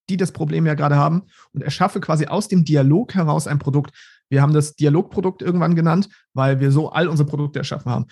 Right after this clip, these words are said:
"Ja, Flo, was ist denn gerade dein Problem? Das und das. Was brauchst du denn?" "Okay, das und das bräuchte ich."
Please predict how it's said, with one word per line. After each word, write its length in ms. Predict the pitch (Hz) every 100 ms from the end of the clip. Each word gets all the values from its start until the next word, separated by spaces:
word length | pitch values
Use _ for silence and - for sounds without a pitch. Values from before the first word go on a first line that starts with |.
| -
"Ja, 140 | 156 160
Flo, 220 | 190 190
was 100 | 147
ist 40 |
denn 80 | 151
gerade 120 | 147
dein 100 | 156 147
Problem? 420 | 175 196 160 127
Das 180 | 135 165
und 100 | 170
das. 220 | 151 -
Was 140 | 143
brauchst 380 | - 190 226 -
du 40 | 135
denn?" 140 | 117 _
"Okay, 420 | - 151 190 165 127
das 220 | 160 165
und 100 | 180
das 140 | 175
bräuchte 340 | 151 147 143 -
ich." 180 | 131